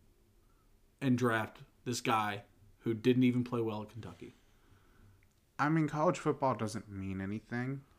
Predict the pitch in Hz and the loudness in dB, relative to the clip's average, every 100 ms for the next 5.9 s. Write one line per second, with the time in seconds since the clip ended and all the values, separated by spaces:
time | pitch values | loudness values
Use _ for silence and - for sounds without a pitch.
0 | _ _ - 131 135 139 131 95 95 - | _ _ -10 -6 -4 -4 -6 -10 -12 -16
1 | _ _ _ 127 117 113 - 117 104 - | _ _ _ -4 -2 -2 -4 -2 -4 -4
2 | - 131 117 110 110 101 113 107 101 104 | -4 -2 0 0 0 -2 -4 -6 -2 -2
3 | 98 - 98 - 98 90 - 107 104 101 | -2 -6 -10 -4 -2 -2 -4 -8 -6 -4
4 | 95 92 87 90 101 104 101 110 101 92 | -6 -6 -6 -6 -4 -2 0 -2 -4 -6
5 | 104 104 101 104 98 101 92 85 107 | -6 -4 -2 -2 -2 -2 -2 -6 -8